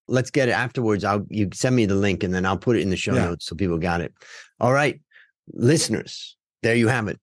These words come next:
Speaker 1: Another story of loss to keep you winning. Remember, I'm on a mission to help one million people reduce risk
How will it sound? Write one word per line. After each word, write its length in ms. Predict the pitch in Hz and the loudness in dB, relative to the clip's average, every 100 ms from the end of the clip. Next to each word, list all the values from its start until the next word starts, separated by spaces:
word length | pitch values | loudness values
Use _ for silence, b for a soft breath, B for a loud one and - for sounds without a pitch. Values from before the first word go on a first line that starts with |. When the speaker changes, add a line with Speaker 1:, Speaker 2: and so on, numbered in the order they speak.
| - | -2
Speaker 1:
Another 340 | 117 127 123 | 0 2 0
story 300 | 120 135 120 | 0 2 2
of 100 | 110 | 2
loss 320 | 110 117 120 - | 0 0 -2 -4
to 80 | |
keep 200 | 95 117 | -2 0
you 120 | 98 107 | 2 2
winning. 260 | 117 123 | 2 2
Remember, 400 | 98 101 123 123 - | 2 2 2 0 -2
I'm 260 | 120 117 | -2 -2
on 260 | - 113 110 | 0 0 0
a 200 | 107 117 | 2 2
mission 520 | 110 98 - - - | 4 2 0 -6 -8
to 120 | - | -4
help 200 | - 85 | -2 0
one 180 | 107 113 | 2 2
million 240 | 107 107 | 4 4
people 260 | 98 113 76 | 2 2 0
reduce 360 | 78 78 98 - | -2 0 0 2
risk 360 | 101 80 - | 2 2 -4